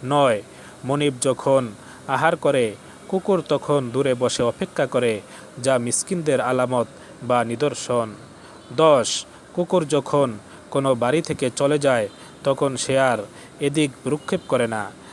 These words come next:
যা চিন্তাশীলদের আ-, আলামত। আল্লাহ আমাদেরকে উত্তম গুণাবলী অর্জনের তৌফিক দান করুন।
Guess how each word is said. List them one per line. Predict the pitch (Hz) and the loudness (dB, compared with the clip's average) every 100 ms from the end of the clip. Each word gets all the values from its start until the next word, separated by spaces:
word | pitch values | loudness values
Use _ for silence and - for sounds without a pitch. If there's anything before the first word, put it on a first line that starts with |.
| - - 120 | -20 -8 0
যা | 135 123 - | 2 2 -2
চিন্তাশীলদের | 208 214 208 - 185 156 143 123 139 | -2 0 0 0 -2 0 2 0 0
আ-, | 131 - | -2 0
আলামত। | 131 131 123 113 107 - - - - 131 | 0 0 0 -4 -6 -14 -20 -20 -8 -2
আল্লাহ | 131 131 127 123 - - - | 2 4 2 0 -8 -20 -12
আমাদেরকে | 131 127 156 156 143 135 117 104 - - - | -4 -2 0 0 0 -2 -2 -6 -16 -16 -6
উত্তম | 175 - 202 180 | -6 0 2 2
গুণাবলী | 139 131 139 156 147 127 104 - - - | 0 -2 0 0 0 0 -2 -10 -20 -2
অর্জনের | 135 139 156 151 117 - | 0 2 2 0 0 0
তৌফিক | 117 113 156 143 | 0 0 -4 -2
দান | 127 123 | -2 -2
করুন। | 113 120 120 117 | -2 0 2 0